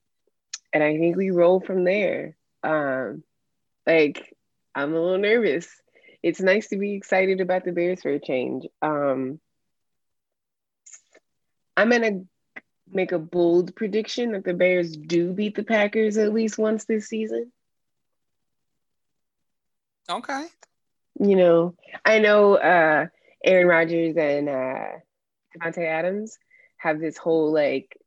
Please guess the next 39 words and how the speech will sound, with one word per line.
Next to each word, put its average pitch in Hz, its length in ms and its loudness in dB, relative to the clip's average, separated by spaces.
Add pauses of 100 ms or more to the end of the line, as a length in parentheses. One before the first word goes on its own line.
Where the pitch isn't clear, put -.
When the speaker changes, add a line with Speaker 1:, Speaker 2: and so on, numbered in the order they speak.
(120)
Speaker 1:
thing 165 240 0
going, 143 640 -2
The 147 120 0
Last 147 440 0
Dance, 135 500 -2
and 139 140 -2
I'm 151 120 -4
just 160 220 -10
like, 170 180 -4 (380)
"Fuck 208 160 -2
outta 143 160 0
here 131 140 -2
with 120 140 -6
that 101 180 -6
shit." - 340 -10 (100)
Like, 156 460 2 (340)
you're 214 160 2
not 247 300 2
Jordan 175 360 -2
and 143 160 -4
Pippen. 139 460 -8
Get 175 120 -2
outta 190 240 0 (200)
<laughs> - 200 -10
here. 214 640 0 (440)
Get 277 140 -4
outta 262 240 -2
here. 175 600 -4
The 202 200 -2
only 240 220 -2
team 269 180 -6
you 226 140 -8
beat 196 340 -4
is 202 140 -4
the 175 100 -4
Bears. 127 500 -6
Go 208 240 -2
away. 147 300 -6 (480)
Um, 151 560 -2